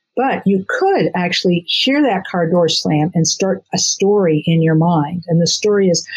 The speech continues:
"Is that my neighbor? Is he parking in my parking space again? I told him not to do that. I'm so mad. I'm gonna go give him a piece of my mind." And you can see how damaging that is. That one tiny little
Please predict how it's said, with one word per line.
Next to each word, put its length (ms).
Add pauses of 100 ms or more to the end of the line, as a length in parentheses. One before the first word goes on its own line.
(180)
"Is 200
that 200
my 140
neighbor? 420
Is 160
he 100
parking 420
in 60
my 140
parking 420
space 380
again? 240
I 80
told 300
him 100
not 220
to 80
do 180
that. 160
I'm 120
so 300
mad. 220
I'm 120
gonna 180
go 180
give 160
him 140
a 80
piece 260
of 80
my 220
mind." 400 (920)
And 360 (240)
you 160
can 180
see 380
how 220
damaging 840 (220)
that 220
is. 360 (280)
That 220
one 480 (320)
tiny 440
little 300